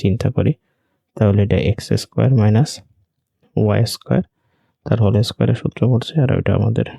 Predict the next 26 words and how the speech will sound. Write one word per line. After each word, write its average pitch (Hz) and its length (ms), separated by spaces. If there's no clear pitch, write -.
টু - 80
এক্স - 200
ওয়াই 113 140
তার 165 140
হোল 95 120
স্কয়ার। - 280
তাহলে - 200
এইটা - 240
আমাদের 113 300
সূত্র - 220
পড়ছে - 240
a - 20
minus 101 340
b - 100
whole 101 160
square - 300
প্রথমটা, - 440
এ - 100
স্কয়ার 110 220
মাইনাস 104 300
টু - 140
এ - 80
বি 104 160
প্লাস 113 220
বি - 80
স্কয়ার। - 260